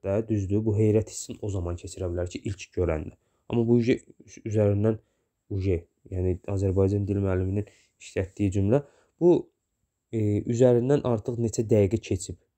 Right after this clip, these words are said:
bir müəyyən hadisə baş verib bu köpək balığı görünəndən sonra, sonra o rəngi qar kimi ağarıb. Bu heyrətdən də deyil, təlaşdan belə. Təlaş, qorxu demək olar ki, eyni sözdür,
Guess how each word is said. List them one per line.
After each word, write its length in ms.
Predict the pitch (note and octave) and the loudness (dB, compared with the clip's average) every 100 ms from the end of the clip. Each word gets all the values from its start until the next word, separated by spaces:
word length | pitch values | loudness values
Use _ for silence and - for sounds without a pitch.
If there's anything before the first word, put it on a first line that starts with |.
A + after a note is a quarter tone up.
| _ _ _ _ _ _ - | _ _ _ _ _ _ -6
bir 80 | G2 | 0
müəyyən 420 | G2+ G2+ G#2+ A2 | 4 6 4 2
hadisə 400 | G#2 G2 - G#2 | 0 -2 -2 -4
baş 240 | G#2 G2 - | -2 -4 -4
verib 200 | G2+ G2 | -4 -4
bu 80 | |
köpək 300 | - - F#2 F#2 | -6 -2 0 2
balığı 260 | F2+ F2+ | 2 0
görünəndən 440 | F#2+ F#2 F#2 F#2 F#2+ | -2 -2 -4 -4 -6
sonra, 200 | B2 C#3 | -4 -6
sonra 300 | - A2+ G#2 | 2 4 4
o 140 | F#2+ F2+ _ _ _ | 2 -4 _ _ _
rəngi 280 | G#2 F#2 F2+ | 0 0 -2
qar 200 | G2 F2+ | 0 0
kimi 220 | - F2 | -2 -4
ağarıb. 300 | F2 F2+ E2+ - _ _ _ _ _ _ _ _ | -2 0 -2 -4 _ _ _ _ _ _ _ _
Bu 120 | A2 | 2
heyrətdən 600 | A2+ A#2+ A#2 - C#3 B2 | 6 6 4 2 0 2
də 60 | F#2+ | 0
deyil, 360 | F2+ F#2+ B2 E3+ - | 0 2 2 0 -2
təlaşdan 540 | C#3 B2 G#2+ - G2+ | 0 0 0 -6 -8
belə. 140 | F#2+ G2+ | -6 -6
Təlaş, 380 | - C3 D3 - | -2 0 0 0
qorxu 420 | - A2+ A2 - D#3+ - _ - - | 2 2 2 -4 -8 -10 _ -12 -6
demək 220 | A2+ A#2+ | -2 0
olar 280 | G#2+ G2 - | 0 -2 -4
ki, 100 | - | -6
eyni 280 | A2+ G2 A2 | -4 -2 -4
sözdür, 400 | - - F2+ | -6 -4 -4